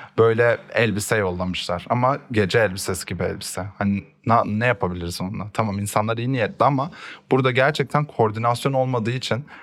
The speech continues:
bir yönetimde birlik olmadığı için bence çok büyük sıkıntılar yaşandı. Ben devletten neyi beklerdim? En çok güvendiğimiz yer devlet kurumları. Yani afad'ın formu, "Burayı doldurun." diyorlar. Biz afad formunu dolduruyoruz.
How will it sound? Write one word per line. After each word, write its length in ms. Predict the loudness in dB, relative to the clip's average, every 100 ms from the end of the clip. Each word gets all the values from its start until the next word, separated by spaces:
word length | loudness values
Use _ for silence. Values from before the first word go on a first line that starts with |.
| -20 -2
bir 200 | 0 2 -2
yönetimde 880 | 0 2 0 -2 -2 2 4 2 -2
birlik 360 | -4 -2 0 4
olmadığı 400 | 4 4 2 -2
için 360 | -2 0 0 -2 -10 -20 0
bence 220 | 2 2
çok 280 | 2 0 -2
büyük 200 | -4 -4
sıkıntılar 540 | -4 -2 0 4 4 4
yaşandı. 680 | 0 0 0 0 0 0 -2 -16 _
Ben 180 | 0 4
devletten 500 | 4 2 0 0 0
neyi 180 | 0 0
beklerdim? 580 | 0 2 4 4 2 -6 _ _ 0
En 160 | 2
çok 220 | 2 0 0
güvendiğimiz 560 | 2 2 0 -2 2
yer 220 | 2 2
devlet 320 | 2 2 0 -2
kurumları. 380 | -2 -2 -2
Yani 240 | 2 2 0 -8 -6 0
afad'ın 400 | 4 4 2 0
formu, 580 | 2 4 4 2 0 -2 -10 _
"Burayı 380 | 0 2 2 2
doldurun." 500 | 2 0 -2 -2 0
diyorlar. 380 | 0 2 2 2
Biz 120 | 0
afad 320 | 2 2 0
formunu 400 | 0 0 0 -2
dolduruyoruz. 640 | -2 -4 -6 -6 -6 -10